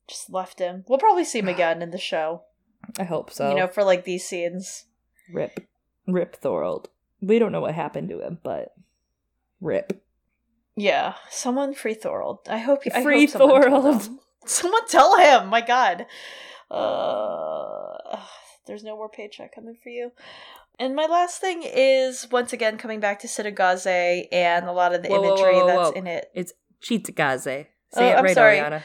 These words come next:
Speaker 2: Say it,
Speaker 1: Um,
Speaker 2: say it, uh, you're being
Speaker 1: <laughs> Chi-
Speaker 2: racist against me in
Speaker 1: Oh
Speaker 2: Italian.
Speaker 1: my God.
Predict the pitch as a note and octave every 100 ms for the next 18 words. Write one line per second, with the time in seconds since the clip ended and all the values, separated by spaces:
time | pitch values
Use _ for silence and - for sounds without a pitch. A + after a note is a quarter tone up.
0 | - G#3+ G3+ A#3+ G#3 - G#3 G#3 - G3
1 | F3+ D#3+ F#3 A3+ G3 E3 F3 G3 F#3+ F3+
2 | E3 - E3+ E3+ F3+ D3+ D#3 D4 D3+ A#3
3 | G#3